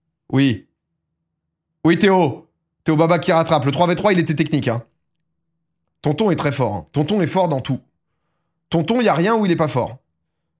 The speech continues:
Tonton, vraiment, sportivement, euh,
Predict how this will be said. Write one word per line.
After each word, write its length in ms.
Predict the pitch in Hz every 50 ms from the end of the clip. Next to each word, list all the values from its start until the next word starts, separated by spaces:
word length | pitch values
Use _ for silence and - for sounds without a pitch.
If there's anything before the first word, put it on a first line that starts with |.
| _ _ _ _ _
Tonton, 300 | - 156 151 160 208 226
vraiment, 300 | 196 - 180 175 190 214
sportivement, 720 | 208 - 185 165 160 - 175 160 156 185 208 214 208 190 165
euh, 520 | 147 139 139 135 123 120 117 117 117 113